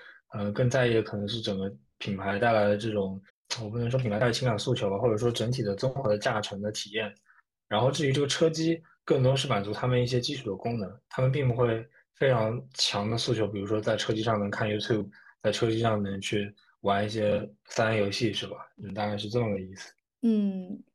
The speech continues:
Speaker 1: OK，OK。哎，那，那 A 老师，嗯，你有什么想反驳的点吗？比如说我，我想替你问一个，就，对吧？你说传统车，车企都在说，“我们是主流购买人群，是有消费力的，对吧？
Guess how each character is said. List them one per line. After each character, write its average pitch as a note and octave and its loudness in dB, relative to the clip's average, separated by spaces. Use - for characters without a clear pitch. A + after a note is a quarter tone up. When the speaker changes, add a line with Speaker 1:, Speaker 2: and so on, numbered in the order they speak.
Speaker 1:
OK，OK。 G2+ -6
哎， B2+ 2
那， E3+ 2
那 E3 4
A E3 8
老 D3+ 6
师， B2+ 2
嗯， A#2 4
你 B2+ 6
有 A#2+ 4
什 A2 -2
么 A2 0
想 G#2+ 0
反 G#2+ 0
驳 F#2+ 0
的 G2+ -4
点 G#2 -8
吗？ - -18
比 - -2
如 A2 4
说 C3+ 6
我， B2+ 6
我 B2+ 6
想 A2+ 2
替 A#2+ -2
你 G#2+ 0
问 G#2+ 4
一 F#2+ -4
个， - -14
就， - -10
对 G#2 -8
吧？ G2+ 0
你 G2+ -4
说 B2 4
传 A#2 0
统 A2+ 2
车， A2 0
车 - 0
企 G#2+ -4
都 G#2 2
在 G#2+ 4
说 G2+ -2
，“我 G2+ 2
们 A#2+ 0
是 E3 -2
主 A#2 -2
流 G2+ 0
购 G3 2
买 A#2 2
人 A#2 0
群， A#2+ -2
是 C#3+ 2
有 G#2+ 0
消 D3 0
费 E3 6
力 F3+ 4
的， G#2 0
对 G2+ -12
吧？ G2 -6